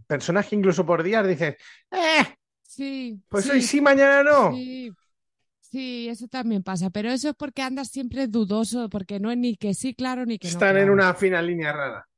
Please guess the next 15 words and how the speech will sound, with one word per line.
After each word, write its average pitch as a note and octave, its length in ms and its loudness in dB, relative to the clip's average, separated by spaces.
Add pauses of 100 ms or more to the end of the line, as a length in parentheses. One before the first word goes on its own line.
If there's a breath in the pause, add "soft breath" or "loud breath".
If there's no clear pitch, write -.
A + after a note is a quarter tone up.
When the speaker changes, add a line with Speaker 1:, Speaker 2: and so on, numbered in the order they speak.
Speaker 2:
Sí. B3+ 460 -6 (640)
Mm. B3 100 -4
Speaker 1:
Vale, D#3+ 160 0 (200)
vamos F3 360 -2
a E3+ 80 -2
disparar. C#3 480 -2
¿Qué G3+ 120 0
tiene A3+ 440 -4
que G3 100 -4
tener G3 240 0
alguien A#3+ 600 -4
para F3 240 0
que D#3+ 80 -6
le D#3 80 -4
veas F3+ 220 0